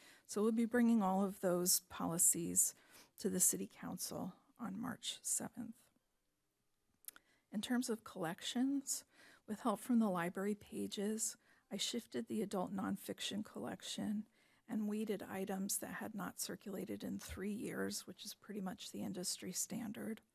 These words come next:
Also, items that had outdated information, which is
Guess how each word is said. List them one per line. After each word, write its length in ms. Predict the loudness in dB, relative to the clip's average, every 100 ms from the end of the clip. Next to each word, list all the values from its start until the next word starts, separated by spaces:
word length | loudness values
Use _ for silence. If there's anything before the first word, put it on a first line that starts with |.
| _ _ -20 -20 -20 _ _ _ _ _ _ _ _ 0
Also, 340 | 2 4 4
items 420 | 2 2 2 0
that 100 | 0
had 300 | -2 -2 -2 -4
outdated 640 | -6 -6 -8 -6 -6 -6
information, 1120 | -8 -10 -12 -12 -10 -12 -10 -8 -6 -6 -10 -10
which 280 | -10 -8
is 340 | -8 -4 -2